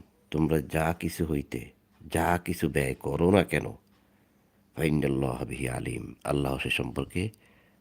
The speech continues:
ভালোই জানেন। ওমা তুনফিকু, যা তোমরা ব্যয় করো, এই যে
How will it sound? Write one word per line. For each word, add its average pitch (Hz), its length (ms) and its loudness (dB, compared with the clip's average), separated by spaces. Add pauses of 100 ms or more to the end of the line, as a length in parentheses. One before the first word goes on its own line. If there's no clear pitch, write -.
(220)
ভালোই 64 360 -2
জানেন। 57 320 -10 (1300)
ওমা 85 200 6
তুনফিকু, - 600 0 (840)
যা 107 140 6
তোমরা 101 300 0
ব্যয় - 200 -2
করো, - 220 -14 (1120)
এই 85 200 4
যে 76 240 -2